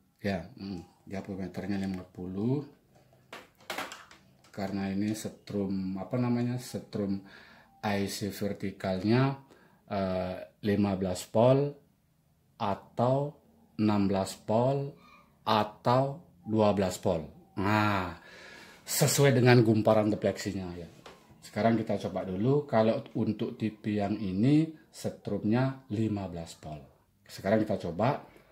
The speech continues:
di kaki playback. Nah, kalau ini ada tulisan nih, dua belas volt plus, dua belas volt min ya. Ini ada tulisan di sini nih.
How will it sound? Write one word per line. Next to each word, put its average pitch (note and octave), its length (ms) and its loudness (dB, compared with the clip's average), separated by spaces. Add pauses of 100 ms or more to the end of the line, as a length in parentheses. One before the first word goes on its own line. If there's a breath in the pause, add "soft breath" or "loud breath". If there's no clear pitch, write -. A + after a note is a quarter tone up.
(360 soft breath)
di B2 400 2
kaki - 640 -4
playback. F#2 520 -2 (920)
Nah, F#2 320 -2
kalau A2 160 4
ini A#2+ 240 6
ada B2+ 160 2
tulisan A2 480 -2
nih, E2 80 -12 (400 soft breath)
dua F#2 240 -6
belas F2 400 -6
volt F#2 880 -6 (560 loud breath)
plus, A#2 240 2 (400)
dua F#2+ 480 0
belas F2+ 480 -6
volt F#2 560 -6 (100)
min G#2 640 0
ya. G#2 240 0 (420 soft breath)
Ini G#2 140 -2
ada G#2+ 160 0
tulisan F2+ 400 -4
di E2+ 80 -6
sini E2 320 -14
nih. F#2 80 -16